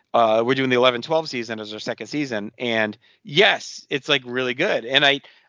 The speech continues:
I feel like that was one of the closest they came. And it's not just because of Punk. Yeah, I think it goes beyond that. But I feel like from a culture, because, like, a-, and I'm not trying in any way to take any <laughs> part of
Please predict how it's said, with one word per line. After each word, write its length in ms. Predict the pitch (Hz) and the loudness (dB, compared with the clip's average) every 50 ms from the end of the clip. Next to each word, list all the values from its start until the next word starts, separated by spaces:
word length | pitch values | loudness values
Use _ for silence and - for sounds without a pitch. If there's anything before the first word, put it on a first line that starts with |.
| _ _ - | _ _ -8
I 240 | 156 175 196 220 220 | -2 0 0 0 0
feel 340 | - - - 160 139 127 123 | -4 -6 -4 -2 -2 0 0
like 400 | 120 117 113 110 110 - _ _ _ | 0 -2 -2 -2 -4 -8 _ _ _
that 340 | 147 127 139 135 143 170 196 | -6 -2 0 0 0 -2 -4
was 340 | 156 143 147 143 135 123 131 _ _ _ | -4 -2 -2 -2 -4 -8 -20 _ _ _
one 260 | - 151 139 151 160 160 | -18 -10 -4 -2 -2 -2
of 80 | 147 | -2
the 120 | 135 135 120 | -4 -8 -12
closest 560 | - - - 151 151 151 151 - 151 139 - | -12 -12 -6 -4 -4 -4 -4 -6 -10 -8 -4
they 120 | 156 139 135 | -4 -4 -4
came. 560 | - - 151 151 147 139 127 117 110 107 113 _ - _ - | -4 -8 -6 -4 -4 -4 -4 -4 -6 -10 -12 _ -20 _ -4
And 120 | - 160 196 | 0 0 2
it's 60 | 233 | 4
not 100 | 285 359 | 2 2
just 100 | 294 - | 2 0
because 240 | 226 180 170 147 135 | -2 -4 -4 -6 -6
of 100 | 131 - | -8 -8
Punk. 540 | - - 139 110 95 87 - _ - _ _ _ | -4 -2 -2 -2 -2 -4 -8 _ -20 _ _ _
Yeah, 160 | - 143 143 151 | -8 -6 -4 -2
I 80 | 135 156 | -2 -2
think 140 | 175 165 | -2 -2
it 80 | 156 139 | -4 -2
goes 160 | 139 139 127 | -2 -2 -2
beyond 360 | 117 123 123 127 135 131 113 104 | -2 -2 0 0 0 0 -2 -4
that. 240 | 95 92 90 90 _ _ _ _ _ _ _ _ - | -8 -10 -10 -14 _ _ _ _ _ _ _ _ -10
But 260 | 143 180 190 160 170 | -2 0 0 2 2
I 80 | 147 160 | 0 -4
feel 260 | - - 208 208 202 | -2 -2 0 0 2
like 180 | 202 190 170 - | 2 2 0 -2
from 240 | - 185 165 160 | -4 -6 -2 0
a 460 | 147 143 139 131 131 131 127 123 120 _ _ _ _ _ _ _ _ _ _ _ _ _ _ _ _ _ | 0 0 0 0 -4 -6 -6 -8 -10 _ _ _ _ _ _ _ _ _ _ _ _ _ _ _ _ _
culture, 480 | - - - - 196 214 208 - 208 196 | -18 -14 -8 -2 0 0 0 0 -4 -8
because, 200 | 190 165 156 160 | -10 -10 -4 0
like, 140 | 185 170 147 _ _ - | 0 0 0 _ _ -18
a-, 120 | - 190 254 - | -16 -16 -14 -8
and 260 | - 190 156 151 160 _ _ _ _ _ _ _ - | -4 -4 -4 -4 -6 _ _ _ _ _ _ _ -6
I'm 280 | 156 160 165 165 160 | -6 -4 -4 -2 0
not 300 | 156 156 151 147 143 139 _ _ _ _ _ - | 2 4 4 4 2 -2 _ _ _ _ _ -14
trying 280 | - 160 147 135 123 123 | -8 -6 -4 -4 -4 -6
in 100 | 123 156 | -8 -6
any 260 | - 208 220 226 214 | 0 2 4 4 4
way 180 | 170 139 127 113 | 4 2 0 -2
to 60 | 113 | -2
take 220 | - 143 123 110 | -6 -8 -8 -8
any 200 | 117 113 107 101 _ _ - - - _ | -8 -8 -10 -10 _ _ -20 -20 -20 _
<laughs> 240 | _ _ _ _ | _ _ _ _
part 300 | - - - 170 175 156 | -6 2 4 6 6 6
of 140 | 143 135 135 | 4 2 -2